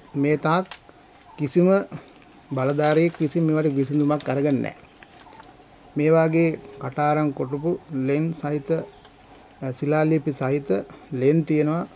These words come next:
විසිපහකට තිහකට වඩා. මේ එකක් අපි මේ ඉන්න ස්ථානේ. එතකොට මේ පිළිබඳව, අ, මේ විකෘති කිරීමත් ඊළඟට නිදන් හොරුන් විසින් මේවා කඩා බිඳ දමන ස්වරූපය දැකලා අපේ නායක හාමුදුරුවෝ වගකිව යුතු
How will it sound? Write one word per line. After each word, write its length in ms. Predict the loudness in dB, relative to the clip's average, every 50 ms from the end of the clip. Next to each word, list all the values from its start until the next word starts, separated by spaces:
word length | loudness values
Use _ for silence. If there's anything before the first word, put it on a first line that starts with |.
| -20 -20 -20 -20 -20 -20 -20 -20 -20 -10 -8
විසිපහකට 580 | -6 -6 -4 -4 -4 -4 -4 -2 -2 -2 -2 0
තිහකට 320 | -2 -2 -2 0 0 0 0
වඩා. 260 | 0 -2 -2 -6 -12 -14 -18 -20 -20 -20 -20 -20 -20 -20 -20 -10 -4
මේ 220 | -2 0 0 0 -2
එකක් 160 | -2 -2 0 0 -2 -2 -4
අපි 240 | -8 -8 -4 -2 0
මේ 140 | 0 2
ඉන්න 180 | 2 2 0 0
ස්ථානේ. 460 | -4 -6 -8 -8 -8 -8 -10 -12 -16 -20 -20 -20 -20 -20 -20 -20 -20 -20 -20 -20 -10
එතකොට 280 | 0 4 4 6 6
මේ 200 | 8 8 8 6 6
පිළිබඳව, 520 | 6 6 6 6 6 6 6 6 6 6
අ, 100 | 6 4 2 -2 -8 -20 -20 -20 -20 -20 -20 -20 -20 -20 -20 -20 -20 -20 -14 -10 -4 0 2 2 2 2 0 -2 -4 -6 -8 -6 -4
මේ 320 | 0 2 4 6 6 6
විකෘති 440 | 6 6 6 6 4 4 4 2 0
කිරීමත් 500 | 0 2 4 4 4 4 4 2 0 -2 -6 -10 -10
ඊළඟට 380 | -4 -2 0 2 2 2 2 2
නිදන් 320 | 0 2 2 2 2 2
හොරුන් 260 | 2 2 2 2 2 2
විසින් 260 | 2 0 0 0 2
මේවා 360 | 2 2 2 2 0 0 -2 -4 -6 -8
කඩා 280 | -6 -4 -2 0 0 0
බිඳ 260 | 0 -2 -2 -2 -2
දමන 280 | -2 -2 0 0 -2 -2 -4 -6 -12 -20 -20 -20 -20 -20 -20 -20 -20 -20 -20 -8
ස්වරූපය 480 | -2 0 4 4 4 4 4 2 2 2
දැකලා 360 | 2 0 2 2 2 2 2
අපේ 180 | 2 0 0
නායක 300 | 2 2 2 0 -2 -2
හාමුදුරුවෝ 560 | -4 -4 -2 -2 -2 0 0 0 0 0 -2 -2 -4
වගකිව 320 | -2 -2 -2 -2 -2 -2
යුතු 180 | -2 -2 -2